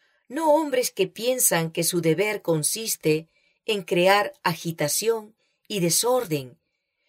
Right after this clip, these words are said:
sin ser capaces de dar consejos oportunos, ni organizar y disponer para que después de cada brote de entusiasmo,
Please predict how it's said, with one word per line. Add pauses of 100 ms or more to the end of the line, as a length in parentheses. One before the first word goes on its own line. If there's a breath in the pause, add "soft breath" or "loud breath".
sin
ser
capaces
de
dar
consejos
oportunos, (540)
ni
organizar
y
disponer (400)
para
que
después
de
cada
brote
de
entusiasmo,